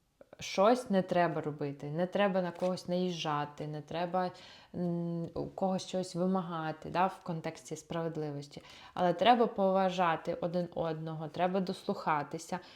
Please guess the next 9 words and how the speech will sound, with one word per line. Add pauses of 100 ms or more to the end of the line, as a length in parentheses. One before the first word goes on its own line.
(120)
можливо,
поговорити. (420)
Да,
от, (480)
зне-,
знову
ж
таки,
партнерство.